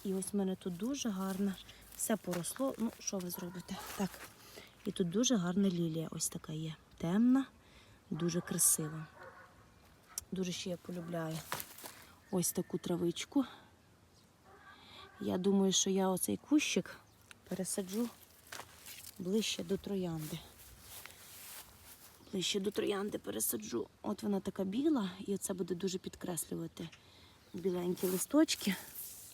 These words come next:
Буде дуже гарно, мені подобається. Так. Це все ось у мене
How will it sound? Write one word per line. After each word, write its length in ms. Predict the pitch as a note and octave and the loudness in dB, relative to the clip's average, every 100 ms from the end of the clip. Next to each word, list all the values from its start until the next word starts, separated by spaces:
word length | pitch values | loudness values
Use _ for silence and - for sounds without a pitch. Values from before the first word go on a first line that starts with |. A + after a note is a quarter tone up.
| - - - - | -20 -20 -20 -12
Буде 220 | - F3 E3+ | -6 -2 -2
дуже 280 | F3 F3+ | -2 0
гарно, 400 | E3+ D#3 D#3 D#3+ - - | 0 0 -2 -4 -8 -6
мені 200 | E3+ E3 | -4 -4
подобається. 760 | - F3 F#3 F3 D#3+ D#3+ - E3+ - - - - - - - - - - - - - - | -4 -6 -6 -4 -8 -6 -8 -10 -18 -20 -20 -20 -20 -20 -20 -20 -20 -20 -20 -20 -20 -10
Так. 560 | E3 E3 E3 - - - - - - - - - - - - - - - - - - - - - - | -8 -6 -8 -12 -18 -20 -20 -20 -20 -20 -20 -20 -20 -18 -18 -20 -20 -20 -20 -18 -16 -16 -20 -20 -8
Це 140 | C4 | -4
все 300 | A#3 - G3+ | -2 0 0
ось 220 | F3+ - | 0 0
у 40 | F#3+ | 4
мене 280 | F#3 F3 | 4 4